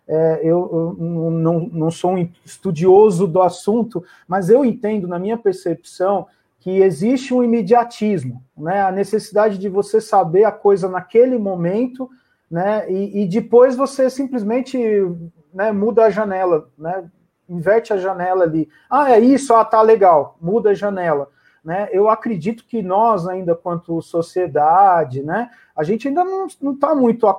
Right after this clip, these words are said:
não aprendeu ainda a utilizar esse poder da informação,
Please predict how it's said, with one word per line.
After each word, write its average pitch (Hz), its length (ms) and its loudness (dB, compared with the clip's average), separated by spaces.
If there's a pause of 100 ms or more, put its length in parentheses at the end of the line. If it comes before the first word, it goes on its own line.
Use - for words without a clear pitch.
(140)
não 208 120 0
aprendeu 226 600 4
ainda 180 180 -2
a 175 40 0
utilizar 170 800 -2 (200)
esse 180 240 -4
poder 190 540 4
da 170 100 -4
informação, 165 800 -8